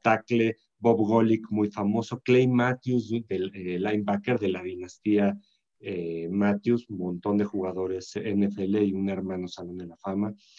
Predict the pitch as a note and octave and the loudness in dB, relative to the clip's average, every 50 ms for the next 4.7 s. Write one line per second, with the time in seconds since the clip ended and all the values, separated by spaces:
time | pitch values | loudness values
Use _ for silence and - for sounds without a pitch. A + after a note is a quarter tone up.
0 | - - - _ _ _ - A2 G#2+ G#2 G#2+ G2+ G#2 G2+ C3+ B2+ A#2+ A#2+ B2 B2 | -20 -20 -20 _ _ _ 4 8 8 8 8 8 4 4 6 6 6 8 8 8
1 | A#2 A2+ G#2+ G2+ G#2 A2 A2+ A2+ G#2+ - - A#2 G#2 G#2 - G#2+ G#2 G2+ G2+ A#2+ | 8 8 6 4 4 4 4 4 4 2 0 -2 -2 -2 0 0 0 2 4 4
2 | B2 B2 - - - C3 C3 B2+ B2+ B2+ A#2 G#2 G#2 - A2 G#2 G2+ G2+ G2+ G2 | 4 4 2 -4 -2 0 0 2 2 2 2 0 0 -2 -2 -2 0 2 2 2
3 | G2+ G2+ F#2+ - - F#2 F2+ F#2+ G#2 G2+ G#2 A2 G#2 - B2+ A#2+ G#2 G2 G2 G2+ | 2 2 0 -4 -6 -6 -2 0 2 2 2 2 2 0 0 2 2 2 2 2
4 | G#2 G2+ G2+ G2 - - G2+ G2+ G2+ F#2+ F2+ F2+ F2 | 4 4 4 2 0 0 2 4 4 4 2 -2 -6